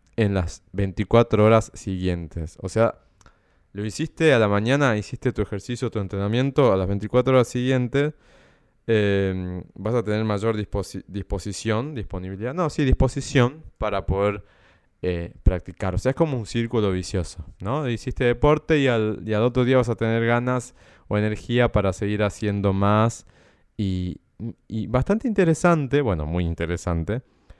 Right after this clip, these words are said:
esto de que, em, hacer ejercicio temprano, apenas te levantás de la cama casi, eh, también ayuda de alguna manera a dialogar diferente o de manera distinta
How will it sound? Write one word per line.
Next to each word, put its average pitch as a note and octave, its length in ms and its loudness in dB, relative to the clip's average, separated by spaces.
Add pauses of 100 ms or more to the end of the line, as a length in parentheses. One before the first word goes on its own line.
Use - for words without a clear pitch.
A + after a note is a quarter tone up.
(220)
esto D#3 320 6
de B2+ 180 6
que, B2+ 580 6
em, F2 460 -2
hacer A2+ 260 0
ejercicio A#2 960 2 (140)
temprano, G#2 640 2
apenas G#2+ 340 2
te G2+ 100 -2
levantás F#2 320 0
de G#2 60 2
la F2+ 100 0
cama G2+ 360 2
casi, F#2+ 440 -2 (560)
eh, F#2 160 0 (260)
también G#2 720 0
ayuda A2+ 840 -4
de A2 80 -6
alguna G#2+ 240 -2
manera G#2 420 2
a G2 200 0 (240)
dialogar A2 640 6
diferente A2 880 2
o G#2+ 100 0
de F#2+ 80 0
manera G2+ 280 0
distinta A#2 720 0